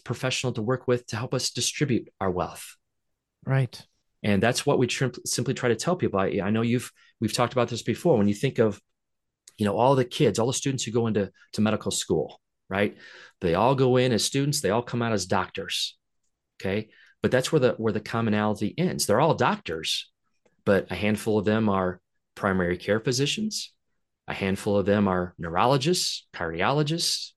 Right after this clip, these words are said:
Speaker 1: whatever the case may be. They have that ist at the end of them. Well, unfortunately, in the world that I live in, we don't have a referral system. <laughs> So that's where it's so critical for people to understand that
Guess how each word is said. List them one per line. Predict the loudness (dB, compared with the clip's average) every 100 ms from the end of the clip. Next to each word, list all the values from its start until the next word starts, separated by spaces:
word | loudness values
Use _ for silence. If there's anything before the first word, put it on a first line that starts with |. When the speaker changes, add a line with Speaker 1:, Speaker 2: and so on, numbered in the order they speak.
| _ _
Speaker 1:
whatever | -2 0 0
the |
case | 0 -2
may | 0
be. | 0
They | 2
have | 0
that | 0 0
ist | 0 0
at | -2
the | -2
end | -6
of | -6
them. | -10 -14 -8
Well, | -2 -2 -2 -8 -20 -20 -20 -8 0
unfortunately, | 2 6 6 6 4
in | 4
the | 4
world | 4 4
that | 4
I | 4
live | 4 4 2
in, | 0 -2 -8 -2
we | 0
don't | 2
have | 2 2
a |
referral | 2 0 0 -2 0
system. | -4 -4 -8 -12 _ _ _ -2 0
<laughs> | 0 -4 -18 -18 -10
So | 0 4 6 6 2 0
that's | 0 2 2
where | 2
it's | 2
so | 0
critical | 0 0 -2 -2
for | -4 -4
people | -2 -2
to | 0
understand | 0 0 0 0 0 0
that | 2 2 2